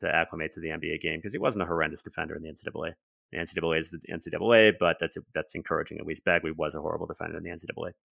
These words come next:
Continues to give up a lot at the free throw line. Low seventies is not good enough, especially for a player who's going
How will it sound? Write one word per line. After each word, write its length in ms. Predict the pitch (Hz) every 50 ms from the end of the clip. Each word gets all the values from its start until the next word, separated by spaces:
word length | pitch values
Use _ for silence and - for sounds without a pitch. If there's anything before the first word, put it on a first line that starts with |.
| _ _
Continues 340 | - 117 104 123 120 117 95
to 80 | - 98
give 120 | 104 95
up 120 | 95 -
a 40 | 92
lot 260 | 85 90 90 90 -
at 60 | - -
the 60 | -
free 180 | - 104 95
throw 180 | - 92 95 92
line. 340 | 90 90 90 90 90 87 80 -
Low 140 | - 92 87
seventies 480 | 87 - - 90 90 85 87 85 76 85
is 120 | 82 78
not 280 | 80 80 90 95 98 -
good 140 | - 82 78
enough, 260 | 80 80 80 80 -
especially 400 | - - - 87 82 - 87 82
for 140 | - - 80
a 60 | 78
player 360 | _ - 87 85 85 85 80
who's 280 | 80 85 82 85 82 -
going 360 | _ 90 87 90 92 92